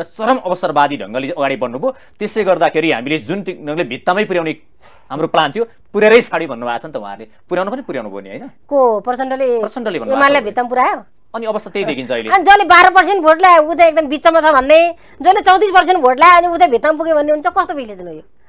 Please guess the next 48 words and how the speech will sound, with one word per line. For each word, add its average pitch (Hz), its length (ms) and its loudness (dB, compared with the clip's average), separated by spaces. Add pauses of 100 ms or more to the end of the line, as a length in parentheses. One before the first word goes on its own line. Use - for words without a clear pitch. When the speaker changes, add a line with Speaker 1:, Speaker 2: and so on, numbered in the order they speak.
Speaker 2:
कहाँको 302 200 -2
विश्लेषण 196 340 -10
हो? 147 80 -20 (1120)
एमाले 392 320 4
चौतिस 370 320 4
पर्सेन्ट 370 300 2
मत 370 120 4
ल्याएर 370 160 4
जनताको 311 320 2
लोकप्रिय 285 320 2
पार्टी 254 220 4
छ 240 60 0
आज 247 200 4
पनि। 233 200 -4
Speaker 1:
उम्। - 420 -14
Speaker 2:
अहिले 381 200 6
पनि 370 160 0
संसदको 311 380 2
पहिलो 277 260 4
पार्टी 269 240 4
हो। 247 100 -2
ऊ - 320 -14
Speaker 1:
उम्। 381 100 -2
Speaker 2:
चाहिँ 320 160 6
भित्तामा 302 340 4
पुग्यो 285 260 2
अरे। 262 200 2 (220)
Speaker 1:
उम्। - 80 -16
Speaker 2:
अनि 381 140 4
जसले 359 220 8
बाह्र 320 280 6
पर्सेन्ट 330 280 2
भोट 226 140 0
ल्याएर 285 160 2
एउटा 302 140 4
कुनामा 359 340 4
गएर 311 140 6
खुम्जिएको 302 480 2
छ, 285 60 0
Speaker 1:
उम्। - 380 0
Speaker 2:
अनि 320 100 2
उसले 311 200 0
चाहिँ 294 160 0
भित्तामा 285 280 -2
पुर्यायो 285 260 -2
भन्ने 233 160 -8
सोच्छ 262 260 -6
कसैले? 269 360 -12